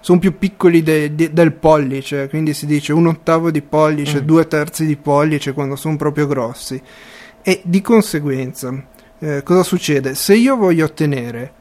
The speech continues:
Speaker 1: lo stesso ingrandimento di una foto che io faccio con un trentacinque millimetri in formato pieno, ma lo voglio ottenere su un sensore che è molto più piccolo, cosa devo fare? Devo per forza di cose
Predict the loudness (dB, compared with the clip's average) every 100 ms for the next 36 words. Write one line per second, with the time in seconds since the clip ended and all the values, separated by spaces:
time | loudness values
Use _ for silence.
0 | _ -4 0 0 2 2 2 4 4 4
1 | 2 2 2 0 4 2 2 -4 -8 -2
2 | 0 0 -4 -4 -4 -6 -8 -8 -12 -20
3 | -20 -16 -2 0 4 2 2 -2 0 -2
4 | -2 -2 -2 -2 -2 -4 -4 -2 -2 -2
5 | -2 0 0 0 -4 -4 -4 -4 -4 -4
6 | -6 -8 -10 -12 -16 -20 -8 0 4 6
7 | 4 2 -2 -2 -2 -4 -8 -12 -6 -4
8 | -2 2 0 0 -2 -2 -4 -4 2 2
9 | 2 0 -4 -6 -8 -10 -12 -10 -6 -4
10 | -4 -6 _ _ _ -20 -20 -20 _ 0
11 | 2 4 2 0 -2 0 2 2 -2 _
12 | _ -20 -20 _ _ _ 0 4 4 2
13 | -4 -8 _ _ 0 0 2 2 2 0
14 | -4 -6 -6 -8 -6 -6